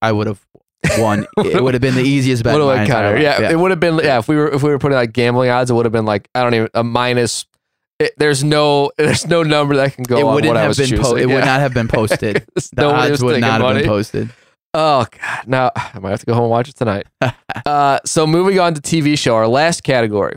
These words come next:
Speaker 2: This was kind of, like we said in the intro, this was kind of an interesting, uh, choice. There wasn't a whole lot that I found that I was really interested in, but some of the popular shows that I found that were either premiered in ninety-seven or shows that were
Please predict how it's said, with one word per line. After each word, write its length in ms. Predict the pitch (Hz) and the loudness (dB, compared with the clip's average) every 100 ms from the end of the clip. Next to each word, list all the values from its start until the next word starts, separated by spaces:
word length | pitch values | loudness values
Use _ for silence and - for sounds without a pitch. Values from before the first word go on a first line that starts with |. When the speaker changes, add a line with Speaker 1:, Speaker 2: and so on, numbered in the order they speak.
| - | -6
Speaker 2:
This 160 | 185 214 | -4 -2
was 140 | 392 | -2
kind 200 | - 262 | -2 -2
of, 120 | 247 - | -2 -2
like 140 | 175 | -2
we 100 | 165 | 0
said 200 | 185 196 170 | -2 -4 -2
in 140 | 170 160 | -2 0
the 120 | 147 | 0
intro, 280 | 165 - - | -2 -2 -2
this 180 | 151 | -2
was 140 | 185 - | -4 -6
kind 420 | - - 214 247 | -10 -4 -2 0
of 80 | 220 | -2
an 80 | - | -2
interesting, 720 | 165 - 151 - 135 120 127 _ _ _ _ _ _ - | -4 -2 -6 -2 -2 -2 -6 _ _ _ _ _ _ -4
uh, 460 | 123 113 104 78 50 _ _ _ | 0 2 2 0 -4 _ _ _
choice. 400 | - - 208 254 | -8 -2 0 -2
There 140 | - 170 | -2 -2
wasn't 340 | 190 269 370 | 0 -2 -2
a 100 | 214 | -2
whole 440 | 143 - - 190 175 | -4 -6 -2 0 2
lot 280 | 160 180 | 0 0
that 100 | - | -2
I 80 | 143 | -2
found 440 | 131 170 175 131 123 | -2 -2 0 0 0
that 100 | 123 | 0
I 80 | |
was 260 | 123 120 - | 0 -2 -2
really 260 | 151 170 151 | -2 0 0
interested 380 | 151 131 - | -4 -8 -8
in, 160 | 95 - _ _ _ _ - | -8 -8 _ _ _ _ -4
but 140 | 170 | -2
some 160 | - 175 | 0 0
of 40 | |
the 60 | 170 | 0
popular 360 | 160 147 147 | 2 2 0
shows 260 | 131 143 131 | 0 0 0
that 80 | 131 | 0
I 100 | 123 | 0
found 320 | - 123 123 | 0 0 2
that 120 | 117 | 2
were 180 | 101 117 | 2 2
either 440 | 110 135 127 117 104 _ _ _ _ _ _ _ _ _ - | 2 2 2 0 -2 _ _ _ _ _ _ _ _ _ -4
premiered 340 | 139 156 170 | 0 2 2
in 80 | 170 | 2
ninety-seven 640 | 160 160 147 151 139 139 - | 0 0 0 0 0 -2 0
or 180 | 135 | 0
shows 440 | 139 - 135 127 117 | 0 0 0 0 0
that 160 | 120 110 | -2 0
were 240 | 113 104 | 0 0